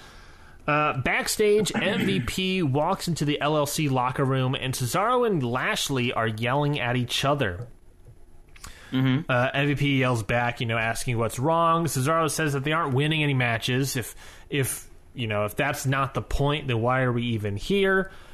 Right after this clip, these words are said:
Speaker 1: Lashley says it's not about winning, it's about making money, and that's what they're doing. M V P tells Cesaro that, you know, things are starting to turn around, but in the meantime, you know, if you know what's best for you, you gotta, you know, you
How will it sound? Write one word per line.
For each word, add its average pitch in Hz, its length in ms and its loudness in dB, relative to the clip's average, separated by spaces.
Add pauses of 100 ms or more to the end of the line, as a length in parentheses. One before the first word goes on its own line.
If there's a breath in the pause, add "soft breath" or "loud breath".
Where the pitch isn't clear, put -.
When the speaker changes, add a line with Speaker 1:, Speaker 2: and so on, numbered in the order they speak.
(100)
Speaker 1:
Lashley 143 380 0
says 143 260 0
it's 123 120 -2
not 143 180 2
about 135 500 0
winning, 139 440 2
it's 135 120 0
about 120 220 0
making 123 440 0
money, 135 380 2
and 117 100 0
that's 120 220 -2
what 127 120 -2
they're 113 120 2
doing. 127 540 2 (480 loud breath)
M 131 160 0
V 135 100 4
P 131 380 2
tells 127 340 0
Cesaro 123 400 2
that, 117 240 0 (260 loud breath)
you 147 80 0
know, 151 100 2
things 196 340 2
are 196 80 4
starting 190 260 2
to 180 60 2
turn 202 260 2
around, 170 500 4
but 135 120 2
in 151 80 4
the 147 80 2
meantime, 147 720 2 (380 loud breath)
you 135 120 0
know, 123 140 2
if 113 100 0
you 143 80 4
know 165 160 4
what's 139 160 2
best 156 400 0
for 139 160 0
you, 107 280 0
you 98 140 -2
gotta, 120 280 0
you 131 180 -4
know, 117 80 0
you 110 200 0